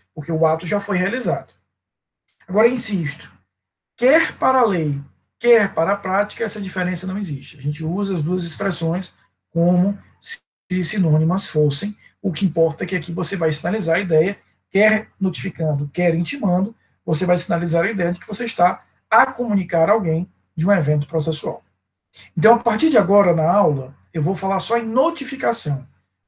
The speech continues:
mas entenda que a gente pode trabalhar com isso como sinônimo, e a diferença viria dessa separação. O que é, portanto, a notificação?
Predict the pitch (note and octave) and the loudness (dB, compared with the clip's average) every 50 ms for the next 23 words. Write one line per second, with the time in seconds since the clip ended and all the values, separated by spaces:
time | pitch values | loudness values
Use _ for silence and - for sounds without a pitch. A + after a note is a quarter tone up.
0 | _ _ _ _ _ _ - E3 E3+ F3+ F3 - - - G#3 G3+ G3+ - G3+ G3+ | _ _ _ _ _ _ -2 0 2 2 0 -2 -6 -6 -4 -4 -2 0 2 2
1 | G#3 G#3 A3 A#3+ A#3 - _ _ _ _ _ _ - F#3+ F3+ G3+ G3 - - - | 4 4 4 2 2 -2 _ _ _ _ _ _ -4 -4 -2 -2 -4 -6 -4 -2
2 | F3+ F3 F3 E3+ - G#3 F3+ F#3 F3 E3+ F3 E3+ - F3 D#3+ D3 D3 D3 - - | -2 -2 -2 -2 -2 -2 -2 0 0 0 -2 -2 -2 -2 0 0 0 0 -2 -4
3 | - F3 F3+ G3 - - C4 G#3 F3 E3+ E3+ F3+ F#3+ - _ _ _ _ _ - | -4 -4 -4 -4 -4 -6 -4 -2 -2 -2 -2 -2 -4 -6 _ _ _ _ _ -2
4 | G3 F#3 F3 F3+ - G3+ F3 D3 D3+ E3+ E3 - G3 G3 F#3+ G3 D#3 C#3+ C#3+ D3+ | -2 0 0 -2 -2 0 2 2 2 0 -2 -4 -6 -6 -4 -2 -2 0 0 0
5 | E3 F3+ - _ _ _ _ _ _ E3 E3 E3 D#3+ D3 - D#3 C#3+ F3 E3+ - | -2 -4 -6 _ _ _ _ _ _ -2 0 0 0 0 -2 -4 -6 -4 -2 -2
6 | F#3 F#3 F#3+ F3 - - - - _ _ _ _ _ _ _ _ _ _ _ _ | 0 0 0 -2 -4 -8 -12 -14 _ _ _ _ _ _ _ _ _ _ _ _
7 | _ _ - C#4+ D4 C#4 - D4+ D4+ E4 F4 E4+ - C4 - - - - B3 B3+ | _ _ 0 0 0 0 2 4 4 4 4 4 0 -8 -10 -6 -2 0 0 2
8 | - B3 A3+ G#3+ G#3 G3+ - - G3 F3+ F#3 F3+ D#3 C#3+ - C3+ - - | 2 0 0 0 -2 -4 -4 -6 -4 -2 0 0 0 -2 -4 -8 -12 -16